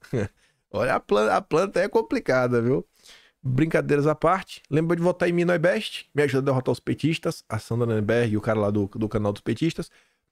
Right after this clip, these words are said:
Primeiro link na descrição, só clicar, só precisa votar uma única vez, não dá pra votar mais do que duas, né? Ah, ah, vou mandar o, os vídeos, né, que eu dei play no vídeo hoje no Telegram, link na descrição. E se gosta do meu trabalho, passa no meu canal, tem um botão de valeu, tem um beijo, tem um Atlas brasileiro, quimpa ponto com sem B R,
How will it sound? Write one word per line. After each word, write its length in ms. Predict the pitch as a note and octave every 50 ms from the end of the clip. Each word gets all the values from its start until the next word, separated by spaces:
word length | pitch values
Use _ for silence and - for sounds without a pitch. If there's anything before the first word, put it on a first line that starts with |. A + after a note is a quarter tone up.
| _ _ _ -
Primeiro 240 | - B2 C#3 D3 C#3+
link 140 | D3 C#3+
na 60 | C3+ C#3
descrição, 520 | C3 - - C#3 - - D#3 E3 F#3+ F#3 - - _
só 220 | - - - B3+
clicar, 340 | - - B3 F3+ - - -
só 100 | - G3+
precisa 140 | G3+ - A3
votar 240 | A#3 A#3 G#3+ A3 A3
uma 60 | A3
única 200 | A3 G#3+ G#3+ F3+
vez, 360 | C3 G2 - - - - -
não 80 | - C#3
dá 80 | B2+ B2
pra 80 | C3+
votar 240 | B2 A#2 A2+ - A#2
mais 160 | A2 G#2+ G#2+
do 60 | G#2
que 100 | - A#2
duas, 300 | A2 A2 - - - -
né? 160 | - G#2 C3+ - _ _ _ _ _ _ _ _ _ _ _ _ -
Ah, 220 | - B2 A#2+ A#2+ B2
ah, 340 | B2 B2 B2 B2 B2 B2 B2
vou 120 | B2 C3+ C#3
mandar 220 | C#3+ C3+ C3 B2+
o, 180 | B2 B2 A#2+ - _ _ _ -
os 160 | C3 A2+ G#2
vídeos, 240 | B2 C#3+ D3+ D3 -
né, 100 | A2+ G#2+
que 80 | -
eu 40 | A2+
dei 100 | G#2+ G2+
play 160 | - - G#2
no 60 | G#2+ G#2
vídeo 200 | A2+ A2 A2+ G#2
hoje 60 | G#2+
no 80 | A#2 B2+
Telegram, 400 | - - F3 F3+ F3 F3 E3+ E3 _
link 160 | - B2 B2
na 80 | - A#2
descrição. 500 | A2 - - C3+ - - E3+ F#3 A3 A#3+ _ _ _ _ -
E 60 | B3
se 100 | - -
gosta 140 | A#3 A#3 A3
do 40 | A3
meu 80 | A3
trabalho, 380 | A3 A3+ A3 G3+ A#3 B3 B3+ A3+
passa 240 | - - D3+ - -
no 60 | C#3
meu 80 | C3
canal, 380 | B2 - B2+ C#3+ D#3+ F3 G3 G3+ - _
tem 100 | - B2+
um 40 | A#2
botão 160 | A2+ - A2+
de 60 | A2+
valeu, 300 | A2 A2+ A#2+ C3 D3+ D#3+
tem 160 | D#3 - G#2
um 60 | G2+ G2+
beijo, 180 | G2 G2+ - - - C3 C#3+
tem 140 | - - A#2+
um 200 | A2+ A2+ G2+ F#2
Atlas 500 | G#2 C3+ D#3+ F3 - - A2 G2 G2 G2+
brasileiro, 540 | G2+ G#2 G2+ F#2+ F#2 F2+ - G#2 - -
quimpa 420 | - _ - G2 F#2+ F#2+ - G2 G2+
ponto 300 | G2+ - G2+ G2+ - -
com 120 | - G#2
sem 280 | G#2 - - - G#2+ G#2+
B 80 | A2 B2
R, 320 | B2 C#3 D3 D3+ E3+ F3